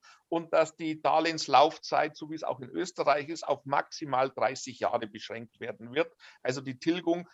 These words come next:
nicht mehr so wie jetzt ist mit ein oder zwei Prozent Tilgung, mit vierzig oder fünfzig Jahren Darlehenslaufzeit, sondern mindestens drei Prozent Tilgung, maximal eben dreißig Jahre Kreditlaufzeit. Das heißt, es wird an zwei Fronten gekämpft und dann kommt eben fünfundzwanzig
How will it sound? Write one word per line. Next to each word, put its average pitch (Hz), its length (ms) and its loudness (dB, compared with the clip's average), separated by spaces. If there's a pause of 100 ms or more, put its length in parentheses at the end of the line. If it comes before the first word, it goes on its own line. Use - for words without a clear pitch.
nicht 175 300 -10
mehr 147 80 -2
so 139 200 -8
wie 131 120 0
jetzt 165 240 0
ist 165 120 -10
mit 156 140 -6
ein 143 240 -2
oder 135 200 -4
zwei 135 220 2
Prozent 131 440 -8
Tilgung, 180 320 -4
mit 131 140 -10
vierzig - 360 -6
oder 117 160 -10
fünfzig - 400 -16
Jahren 120 300 0
Darlehenslaufzeit, 143 800 2 (420)
sondern 135 360 -2
mindestens 160 720 -6 (440)
drei 135 200 8
Prozent 131 500 -6
Tilgung, 170 400 0
maximal 131 640 4
eben 123 240 -10
dreißig - 460 -6
Jahre 117 260 0
Kreditlaufzeit. - 840 -10 (840)
Das 135 120 -6
heißt, 170 640 10
es - 180 -12
wird 180 140 0
an 156 140 0
zwei 156 280 2
Fronten 196 460 -4
gekämpft 196 540 -4
und 160 120 -8
dann 170 200 -2
kommt 165 260 -6
eben 160 220 -12
fünfundzwanzig 160 840 -6